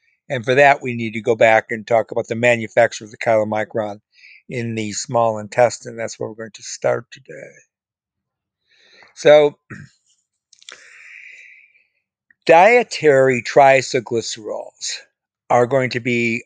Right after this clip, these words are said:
hydrolyzed in the small intestine by secreted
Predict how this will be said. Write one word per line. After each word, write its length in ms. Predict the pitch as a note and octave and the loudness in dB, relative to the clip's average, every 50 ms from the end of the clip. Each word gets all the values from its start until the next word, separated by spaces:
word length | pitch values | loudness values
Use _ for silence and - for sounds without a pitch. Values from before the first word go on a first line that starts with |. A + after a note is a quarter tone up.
| _ _ | _ _
hydrolyzed 1400 | - - - - - E3 F3 F#3 F#3+ E3 - D#3 B2 A2 G#2 G2 G2+ G2+ - A2 B2+ C#3+ C#3+ C3 - - - - - _ _ _ _ _ _ | -14 -12 -12 -2 0 2 4 4 2 0 -2 -4 -4 -2 -4 -6 -6 -6 -8 -10 -12 -14 -14 -16 -16 -16 -18 -20 -20 _ _ _ _ _ _
in 360 | D#3 C#3+ C#3 D3+ E3 F3 F3 | -6 -4 -2 -2 -2 -4 -2
the 180 | F3+ F#3 F#3+ F#3 | -2 -2 -4 -4
small 580 | E3 - - - - D#3 D3+ C#3+ D3 D3+ D#3+ E3+ | -6 -6 -8 -8 -2 2 4 4 6 4 4 2
intestine 720 | E3 C#3 - B2 A2 G#2 - - _ _ - - _ _ _ _ _ _ _ _ _ _ _ _ _ | -2 -4 -8 -8 -8 -8 -10 -14 _ _ -20 -20 _ _ _ _ _ _ _ _ _ _ _ _ _
by 380 | C3+ B2+ B2 A#2+ A#2 A#2+ B2 - _ _ _ _ _ _ _ _ _ _ _ _ _ _ _ _ _ _ _ | 2 4 6 6 6 4 2 -2 _ _ _ _ _ _ _ _ _ _ _ _ _ _ _ _ _ _ _
secreted 1000 | - - - D3 - - - - F3+ G3 G#3+ G#3 - - A#2+ G2+ G#2 G#2+ A2 B2+ | -14 -12 -12 -12 -14 -16 -6 -2 0 0 0 -2 -4 -6 -8 -8 -10 -12 -18 -20